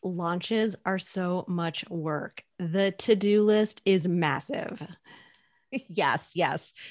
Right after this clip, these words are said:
Speaker 2: There are lots of moving parts and pieces involved in a launch. And it's just too much for one person, which brings me to launch lesson number two. Don't do it alone.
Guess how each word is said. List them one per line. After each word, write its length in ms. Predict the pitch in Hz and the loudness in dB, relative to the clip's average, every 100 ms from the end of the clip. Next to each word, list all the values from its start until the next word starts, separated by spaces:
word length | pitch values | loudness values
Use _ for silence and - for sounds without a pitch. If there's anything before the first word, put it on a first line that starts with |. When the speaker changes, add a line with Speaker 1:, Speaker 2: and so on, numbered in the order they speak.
| - | -2
Speaker 2:
There 160 | 196 196 | 2 4
are 160 | 196 | 4
lots 380 | 190 185 185 - | 4 4 4 4
of 80 | 202 | 4
moving 320 | 185 165 170 | 4 4 2
parts 400 | - 160 160 - - | 2 2 2 0 -6
and 140 | 165 | -4
pieces 380 | - 156 165 165 | -2 -2 0 2
involved 420 | 160 151 143 139 | 2 2 2 0
in 80 | 151 | -4
a 80 | 143 | -4
launch. 440 | 147 135 - - _ _ _ - - _ _ - | -6 -8 -10 -10 _ _ _ -20 -20 _ _ 2
And 200 | 214 208 | 4 4
it's 160 | 208 - | 2 4
just 340 | 220 - - | 2 0 -6
too 200 | - 240 | 2 6
much 280 | 220 196 - | 8 6 2
for 140 | - | -2
one 220 | 151 156 | 0 0
person, 500 | 156 - 143 147 147 - | 0 -2 -2 -2 -4 -6
which 320 | 190 220 - | -2 -2 0
brings 320 | - 208 208 175 | 2 4 4 2
me 220 | 185 180 | 2 2
to 200 | - 170 | -2 -2
launch 360 | 160 160 156 - | 0 0 -2 -4
lesson 400 | 147 139 - 156 | -2 -2 0 -2
number 220 | 151 143 | -2 -4
two. 280 | 151 - 139 - _ _ _ _ - | -6 -2 -2 -2 _ _ _ _ 0
Don't 220 | 214 220 | 2 2
do 160 | 214 202 | 4 6
it 60 | |
alone. 460 | 185 180 160 147 165 | 6 4 2 0 -10